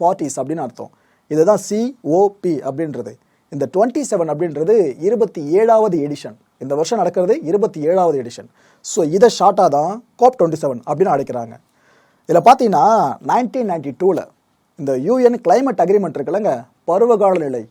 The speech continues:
இதை சார்ந்த ஒப்பந்தம், இதுல கையெழுத்து போட்ட எல்லா நாடுகளும் வருஷா வருஷம் பங்கேற்கும். நம்ம இந்தியா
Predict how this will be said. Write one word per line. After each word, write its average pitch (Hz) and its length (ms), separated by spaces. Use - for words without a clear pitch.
இதை 151 200
சார்ந்த 196 380
ஒப்பந்தம், 127 340
இதுல 190 200
கையெழுத்து 220 440
போட்ட 160 240
எல்லா 190 200
நாடுகளும் 143 480
வருஷா 214 340
வருஷம் 185 320
பங்கேற்கும். 139 440
நம்ம 160 120
இந்தியா 220 220